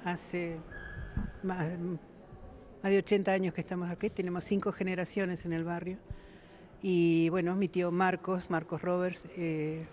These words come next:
fue uno de los emblemas en el Club Ferrocarriles del Estado. Así que en ese, esta manera de homenaje para recordarlo aquí en el barrio.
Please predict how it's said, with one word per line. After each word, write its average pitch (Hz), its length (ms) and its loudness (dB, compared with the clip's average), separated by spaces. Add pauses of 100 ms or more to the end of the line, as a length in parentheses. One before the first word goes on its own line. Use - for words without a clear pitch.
fue 170 320 4 (400)
uno 190 240 2
de 185 80 2
los 170 200 0 (560)
emblemas 214 540 6
en 202 100 6
el 175 160 4
Club 214 140 6
Ferrocarriles 180 560 4
del 180 140 2
Estado. 180 420 0 (420)
Así 185 280 -2
que 185 140 0
en 175 100 2
ese, 175 480 0 (580)
esta 202 240 0
manera 196 300 6
de 190 100 6
homenaje 180 480 2
para 170 220 0
recordarlo 165 640 -2 (800)
aquí 170 260 -2
en 160 80 0
el 160 140 -2
barrio. - 300 -8